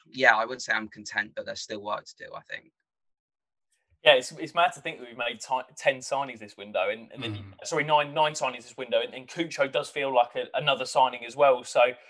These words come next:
Speaker 2: Watford have been busy in this market. I think because they're young, there's some young players in there, the likes of Pollock, Kwadwo Baah, Dapo Mabude. They kind of go under the radar a bit because they probably won't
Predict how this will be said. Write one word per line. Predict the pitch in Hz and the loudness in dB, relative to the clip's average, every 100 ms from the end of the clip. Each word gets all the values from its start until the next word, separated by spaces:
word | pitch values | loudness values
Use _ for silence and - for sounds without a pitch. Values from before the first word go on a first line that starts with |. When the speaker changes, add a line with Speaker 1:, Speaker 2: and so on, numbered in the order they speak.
| _ _ _ _ _ - | _ _ _ _ _ 0
Speaker 2:
Watford | 185 220 220 | 4 4 8
have | 208 208 | 8 8
been | 185 | -4
busy | 165 175 165 | -2 -4 -4
in | |
this | 143 139 | -8 2
market. | 156 160 - - | 4 4 2 -2
I | |
think | 214 208 160 | -2 -4 -8
because | 165 214 196 | -10 -8 -2
they're | 208 | 0
young, | 185 185 175 160 | 0 -2 -4 -14
there's | - 160 151 | -4 -2 -2
some | - 160 | -6 0
young | 165 160 | 0 0
players | 147 139 127 | 0 0 0
in | 127 | 0
there, | 117 | 0
the | 120 | 4
likes | 135 - - | 2 2 -2
of | 107 | -6
Pollock, | 131 127 117 | -2 -2 -2
Kwadwo | - 123 113 117 | 0 0 2 -2
Baah, | 113 120 117 113 - _ _ - | 2 4 4 4 -4 _ _ 4
Dapo | 135 135 | 4 4
Mabude. | 123 117 123 120 117 113 113 113 _ _ _ _ - | -4 -4 -8 -4 4 4 2 -8 _ _ _ _ 0
They | 139 | 2
kind | 165 151 | 6 4
of | 131 | 4
go | 165 151 | 4 6
under | 147 | 4
the | 135 | 0
radar | 139 135 131 120 | 2 4 4 2
a | |
bit | 123 | 2
because | 135 139 147 | -6 -12 -10
they | 139 | -10
probably | - 156 151 | -10 -10 -10
won't | 135 139 151 147 | -4 0 0 0